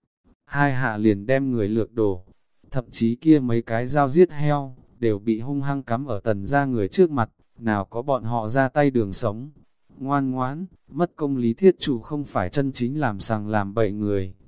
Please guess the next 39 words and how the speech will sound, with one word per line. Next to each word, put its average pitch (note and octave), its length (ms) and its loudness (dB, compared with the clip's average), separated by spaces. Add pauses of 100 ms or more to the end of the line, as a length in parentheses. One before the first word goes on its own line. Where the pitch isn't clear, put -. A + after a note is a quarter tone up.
(140)
bằng G#2+ 220 -6
không C#3+ 260 -6
trong C3+ 200 -2
thôn C#3 240 -2
còn G#2 260 -2
có A#2 160 -6
thể A#2+ 200 0
có A#2 180 -8
bọn C3 220 -2
họ A2+ 200 -4
đường G#2+ 220 0
sống. A#2 400 -4 (580)
Đáng A2+ 220 -4
chết, E3+ 240 6 (340)
các F3 160 2
ngươi D#3 260 0
chờ, G#2+ 420 4 (240)
chúng A#2 200 -6
ta C#3+ 200 2
sống A#2 300 -2
núi A#2 160 -2
kết F#3+ 200 4
hạ, B2+ 320 -2 (260)
về G#2+ 160 2
sau C#3+ 240 0
lão C3 240 -2
tử A#2 220 -2
giết E3+ 240 6
chết F#3 220 4
các F3 180 -2
ngươi. D3 360 -2 (580)
Lúc D#3+ 220 2
ban C#3 240 2
đầu G#2+ 160 0
còn G2+ 280 -2
hùng G#2+ 240 -6
hùng G#2 260 -6
hổ G#2 240 -6
hổ, G2+ 340 -6